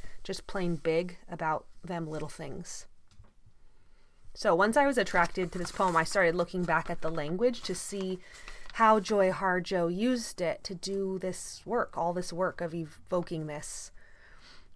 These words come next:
all of these things that swirl around the table. And the first thing I noticed was a remarkable percentage of the poem is prepositional phrases. So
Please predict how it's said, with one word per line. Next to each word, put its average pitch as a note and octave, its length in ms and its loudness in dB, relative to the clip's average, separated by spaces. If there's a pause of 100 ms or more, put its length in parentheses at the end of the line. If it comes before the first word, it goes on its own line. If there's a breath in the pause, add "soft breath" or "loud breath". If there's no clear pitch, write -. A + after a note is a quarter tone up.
(800)
all F3+ 140 0
of D#3 80 -4
these D#3+ 180 -6
things D#3 360 -6
that D3 200 -8
swirl D#3+ 300 -4
around D3+ 160 -6
the D#3 80 -8
table. D3+ 360 -6 (140)
And F#3+ 80 -4
the G3 60 -2
first - 280 2
thing G3+ 140 0
I F3+ 100 2
noticed F3 380 0
was D#3+ 300 -4 (280)
a G3 60 2
remarkable G3+ 640 6
percentage F#3+ 720 -2
of E3 140 -8
the D#3+ 80 -6
poem G3 420 0
is F3 160 -4
prepositional F#3 680 0
phrases. G3+ 760 -4 (960 loud breath)
So E3 540 2